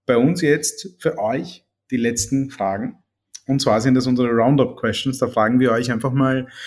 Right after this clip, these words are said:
das sind st-, ganz wissenschaftlich genormte Fragen, ganz standardisiert, damit wir das, äh, analysieren können, wie die Leute so ticken, die wir interviewen.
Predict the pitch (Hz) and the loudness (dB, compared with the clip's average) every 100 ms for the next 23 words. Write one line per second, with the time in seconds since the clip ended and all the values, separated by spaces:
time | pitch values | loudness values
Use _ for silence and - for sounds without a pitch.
0 | - - 131 151 - - - - 135 160 | -10 -2 2 4 2 -4 -18 -4 0 2
1 | 170 147 151 143 131 127 131 - 127 113 | 2 0 0 -2 -2 -2 -6 -2 0 2
2 | 117 127 - 98 101 131 123 127 - 123 | 0 -2 -2 -2 -2 -4 -2 -2 0 0
3 | 123 123 120 110 143 - - - - - | 2 -2 -4 -4 -6 -12 -16 -16 -14 -2
4 | 127 127 120 127 123 120 - 127 120 117 | 4 4 4 4 4 2 0 2 2 2
5 | 113 - 131 131 127 - 123 131 135 127 | 0 0 2 4 4 2 -2 0 0 0
6 | 151 127 127 123 117 123 120 120 135 139 | 0 0 0 2 0 0 -6 -8 -8 -4
7 | 127 127 123 127 123 131 185 | -2 0 -2 -2 0 -2 -2